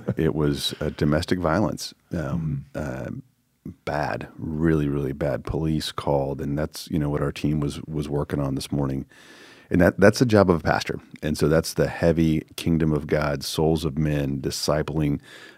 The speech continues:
Speaker 2: uh, heavy, heavy leadership weight. And all that's true. And I think it just having some laughter is just a bit of a pressure release,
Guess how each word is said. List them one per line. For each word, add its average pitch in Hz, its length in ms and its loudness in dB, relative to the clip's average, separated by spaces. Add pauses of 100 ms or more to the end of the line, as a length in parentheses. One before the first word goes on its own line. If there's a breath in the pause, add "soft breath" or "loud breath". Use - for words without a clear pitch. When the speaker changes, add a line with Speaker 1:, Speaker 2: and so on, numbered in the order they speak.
Speaker 2:
uh, 71 180 -4
heavy, 82 540 2
heavy 76 360 2
leadership 73 600 -2
weight. 71 480 -4 (280 soft breath)
And - 160 -2 (160)
all 90 140 4
that's 104 200 4
true. 69 400 -4 (600 loud breath)
And 82 160 6
I 78 40 6
think 82 380 4
it 90 80 0
just 82 220 2
having 80 260 6
some 73 220 2
laughter 73 560 4
is 73 180 -2
just 78 220 -4
a 76 40 -2
bit 73 140 0
of 71 80 -2
a 71 60 0
pressure 76 400 0
release, 73 520 0